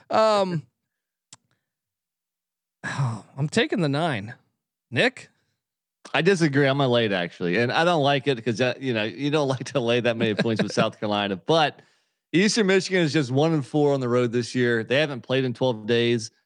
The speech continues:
Speaker 2: so they might be rusty. Who knows what Amani Bates has been doing in his hometown when they haven't had any basketball to play. And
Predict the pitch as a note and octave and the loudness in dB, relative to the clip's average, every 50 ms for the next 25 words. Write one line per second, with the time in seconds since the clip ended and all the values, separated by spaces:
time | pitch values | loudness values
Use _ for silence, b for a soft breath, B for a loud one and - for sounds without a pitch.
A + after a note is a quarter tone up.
0 | _ _ - - B2 A#2 A#2 A#2 C3 C3+ C3+ B2+ B2+ B2 A2 G#2+ A#2+ C3 C3+ B2 | _ _ -2 0 2 2 2 2 0 0 0 -2 -2 -4 -2 0 0 0 0 -2
1 | - - C3 B2 A#2 C3 C#3+ C#3 C#3 C3+ C3 B2 G#2+ G#2 A#2 B2 B2 B2 - A#2+ | -2 -2 0 2 2 2 2 2 2 2 0 0 -2 0 0 0 0 0 -2 -2
2 | A#2+ A2+ A#2 B2 B2 A#2+ G#2 A#2 A#2+ A#2+ A#2 A2+ - A#2 G2 F#2+ A#2 A2 G#2+ G2 | -2 -2 0 0 0 0 0 0 0 0 0 -2 -4 -6 -4 -2 -2 -2 0 2
3 | A#2 A#2 A#2 A2+ A2 A2 G#2+ G#2+ G#2 - - A2+ A#2 A2+ G#2+ - - A#2+ A2+ A2+ | 2 2 4 2 2 0 0 -2 -2 0 0 -2 -2 -2 -4 -4 -2 -2 0 0
4 | A2+ A2+ A2 G#2+ A2 A2 G#2 G#2+ G#2+ A2 G#2+ G2+ G#2 A2 A2 G#2+ G#2 F#2+ F2 A2 | -2 -2 -2 -2 -2 0 0 0 0 0 -2 -2 -2 -2 0 0 -2 0 0 0
5 | A2 G#2 - - - A2 G#2+ G#2 G2 - - A2 G2+ G2 G2 F#2+ F2+ - _ _ | -2 -2 -6 -4 -2 -2 0 0 -2 -2 0 0 2 2 0 -2 -4 -8 _ _
6 | _ _ _ _ _ _ _ _ C#3+ E3+ G3 G#3 G#3 G#3 G3+ G3+ G3 F3 | _ _ _ _ _ _ _ _ 0 2 2 2 2 0 0 -2 -4 -8